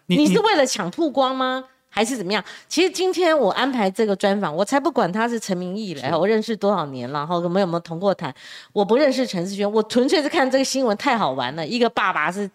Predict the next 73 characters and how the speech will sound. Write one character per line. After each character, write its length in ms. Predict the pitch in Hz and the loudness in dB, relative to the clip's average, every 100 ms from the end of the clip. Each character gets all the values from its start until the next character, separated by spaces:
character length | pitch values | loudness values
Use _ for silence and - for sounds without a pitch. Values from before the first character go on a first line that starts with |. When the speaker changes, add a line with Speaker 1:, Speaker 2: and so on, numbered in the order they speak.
| - | 0
Speaker 2:
国 100 | 185 | 0
民 140 | 196 | 0
党， 100 | 175 | -2
一 60 | 180 | 0
个 140 | 208 | 2
儿 140 | 175 196 | 4 2
子 140 | 196 | 0
选 200 | 196 160 | -4 -4
择 120 | 143 | -4
民 240 | 151 160 196 | -4 -4 0
众 160 | 247 | 0
党， 120 | 190 147 | 0 -2
两 140 | 151 | -2
个 80 | 190 | 0
都 100 | 233 | 2
要 80 | 226 | 2
选 240 | - 147 151 | 0 -4 -4
议 140 | 269 | -6
员， 180 | 175 - - - - | -6 -8 -12 -18 -14
Speaker 1:
是。 60 | 123 | 0
Speaker 2:
所 100 | 254 | 2
以 40 | |
我 100 | 226 | 4
才 160 | 190 196 | 2 0
请 220 | - 151 | -2 -4
他 120 | 165 | -2
们 80 | 190 | -4
来。 140 | 90 - - - | -6 -8 -16 -8
所 180 | - 320 | 0 2
以 160 | 294 - _ _ _ - | 0 -4 _ _ _ -8
是 160 | - | 0
为 180 | 466 494 | 4 4
了 60 | 302 | 2
抢 240 | - 196 | 0 -4
曝 220 | 190 370 | -6 -10
光 260 | 320 339 349 | -6 -2 -2
吗？ 220 | 349 339 | -2 0
Speaker 1:
其 60 | 359 | 2
实 40 | - | 2
我 20 | |
Speaker 2:
这 40 | |
样 60 | 131 | 2
子 80 | 269 | 2
你 60 | |
就 80 | 226 | 2
上 220 | 220 220 | 4 4
新 180 | 247 311 | 4 4
闻 160 | 302 202 | 4 4
了 60 | |
吗？ 120 | 127 220 | 2 2
Speaker 1:
当 20 | |
天 100 | 226 | 2
我 40 | |
做 0 | |
完 20 | |
这 100 | 233 | 2
样 100 | 190 | 0
的 0 | |
事 20 | 180 | -2
情 60 | |
的 60 | 101 | -8
时 80 | 135 | -10
候， 40 | |
Speaker 2:
还 40 | - | -8
是 0 | |
怎 0 | |
样？ 0 | |
Speaker 1:
很 100 | 101 | -6
多 120 | 143 | -4
人 100 | 113 | -6
说 100 | 120 | -8
作 220 | - 104 | -12 -12
秀。 260 | - 98 | -14 -18